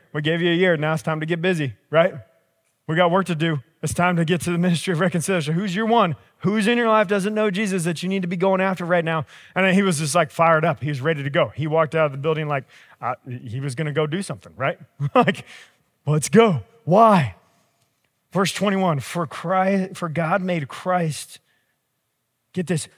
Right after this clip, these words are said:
"who never sinned, to be the offering for our sin, so that we could be made right with God through Christ." That's right, amen.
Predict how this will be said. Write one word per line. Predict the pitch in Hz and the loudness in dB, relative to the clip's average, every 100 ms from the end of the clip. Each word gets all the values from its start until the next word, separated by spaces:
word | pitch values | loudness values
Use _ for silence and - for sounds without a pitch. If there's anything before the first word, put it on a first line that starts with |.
| - | -4
"who | 202 | -2
never | 185 175 185 190 196 190 | 0 -2 -2 -2 -2 -4
sinned, | - 196 196 156 165 - _ _ _ _ _ _ _ _ _ _ _ _ _ _ _ _ | -4 -4 -4 -4 -6 -10 _ _ _ _ _ _ _ _ _ _ _ _ _ _ _ _
to | 185 180 | -2 0
be | 196 | 2
the | 180 | 2
offering | 156 185 190 202 190 | 4 4 4 2 0
for | 131 196 196 | -2 -2 0
our | 180 160 | 2 0
sin, | 139 - 151 147 151 - _ _ _ _ _ _ | -2 -6 -6 -6 -8 -12 _ _ _ _ _ _
so | - - | -12 -4
that | 160 170 | -2 -2
we | 143 160 185 | -2 0 0
could | 196 190 | 0 -2
be | 156 | -2
made | 151 147 123 | -4 -6 -8
right | 120 143 160 190 - - _ | -4 -2 -2 -4 -8 -20 _
with | - 123 - | -16 -16 -10
God | 156 139 135 127 101 _ | -4 -2 -2 -4 -8 _
through | - 120 | -20 -18
Christ." | 101 - 80 71 - - - _ _ _ _ _ _ _ _ _ _ _ _ _ - - | -16 -16 -18 -18 -20 -20 -20 _ _ _ _ _ _ _ _ _ _ _ _ _ -20 -20
That's | 127 | -16
right, | 131 123 110 | -10 -10 -8
amen. | 98 90 76 | -12 -16 -20